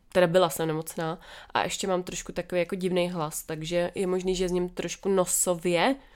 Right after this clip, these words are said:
za což se velmi omlouvám a doufám, že mi to, mm, prominete, tento nosoidní zvuk. Každopádně spisovatel a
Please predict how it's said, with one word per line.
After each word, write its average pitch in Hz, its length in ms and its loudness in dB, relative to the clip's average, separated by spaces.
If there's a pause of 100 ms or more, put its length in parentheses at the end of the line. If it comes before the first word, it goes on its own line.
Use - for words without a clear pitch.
(340)
za 185 80 0
což 180 160 -4
se - 160 -4
velmi 185 300 4
omlouvám 170 720 4
a 175 100 -2
doufám, 165 360 -2
že 170 120 -2
mi 165 160 0 (240)
to, 156 440 0
mm, 98 260 -4
prominete, 165 540 4
tento 156 540 -2 (440)
nosoidní 180 880 4 (500)
zvuk. 156 580 -4 (720)
Každopádně 240 640 4
spisovatel 214 960 2
a 180 320 4